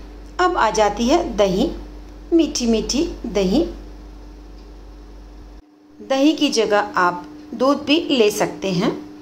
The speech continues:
अब आ जाएंगे अनार and now apple। पीछे पीछे आ रही है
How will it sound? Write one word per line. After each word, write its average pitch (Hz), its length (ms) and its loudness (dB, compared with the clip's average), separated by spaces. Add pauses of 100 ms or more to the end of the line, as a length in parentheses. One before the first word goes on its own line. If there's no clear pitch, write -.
(380)
अब 294 100 2
आ 240 220 2
जाएंगे 202 420 0 (280)
अनार 190 540 2 (4000)
and 247 200 0 (420)
now 220 240 4 (580)
apple। 196 360 2 (2750)
पीछे 302 260 -2
पीछे 277 320 -2
आ 220 240 2
रही 208 260 2
है 262 80 2